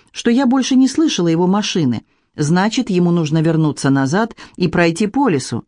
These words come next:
Откуда он знал, куда идти? Я шла очень быстро. Как он вообще догнал меня? Одно из двух.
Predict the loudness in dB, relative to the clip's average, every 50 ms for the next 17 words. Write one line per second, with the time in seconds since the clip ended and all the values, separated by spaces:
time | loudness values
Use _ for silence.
0 | _ _ _ _ _ _ _ _ -2 -2 -2 -2 -2 -4 -2 0 2 2 2 2
1 | 0 0 0 0 0 0 0 -2 -2 -4 -2 0 0 0 0 0 -2 -2 -4 _
2 | _ -4 0 0 0 0 -4 _ _ _ _ _ _ -14 -6 -2 -2 -2 -2 -2
3 | 0 0 0 0 0 0 2 2 2 4 2 0 -2 -4 -6 -6 -6 -6 -6 _
4 | _ _ _ _ _ -4 -4 -2 2 2 2 2 0 -2 -2 -2 -2 0 2 2
5 | 2 2 2 2 2 2 0 0 2 0 0 0 -2 -6 -10 _ _ _ _ _
6 | _ _ _ _ _ _ _ _ _ _ _ -4 -2 -2 0 2 2 2 2 0
7 | 0 -2 -2 0 0 0 0 -2 -4